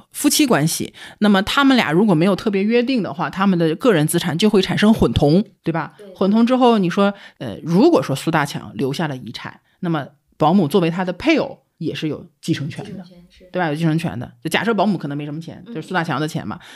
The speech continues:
Speaker 1: 包括房子嘛，
Speaker 2: 嗯。
Speaker 1: 对吧？然后关键是什么呢？有时候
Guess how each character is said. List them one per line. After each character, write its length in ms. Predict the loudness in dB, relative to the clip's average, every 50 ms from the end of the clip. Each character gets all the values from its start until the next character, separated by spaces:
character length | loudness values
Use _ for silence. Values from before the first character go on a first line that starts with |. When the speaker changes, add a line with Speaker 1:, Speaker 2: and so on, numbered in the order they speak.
| -20 -20 _ _ _ _ _
Speaker 1:
包 80 | -2 0
括 80 | 0
房 220 | 0 0 -2 -2 -2
子 80 | -2
嘛， 160 | -2 -4 -6 -10 _ -2
Speaker 2:
嗯。 360 | -2 -2 -2 -2 -6 -8 -6
Speaker 1:
对 100 | -4 -2
吧？ 200 | -2 -4 -6 -8 -14 -18 -12 -4
然 120 | -2 0 2
后 260 | 4 4 4 2 0 -6 -20 -20 -20 _ _
关 180 | 0 2 4 6
键 100 | 6 6
是 80 | 6
什 140 | 4 4 2
么 100 | 2 2
呢？ 100 | 2 2
有 120 | 4 2 2
时 120 | 2 0
候 220 | 0 0 0 -2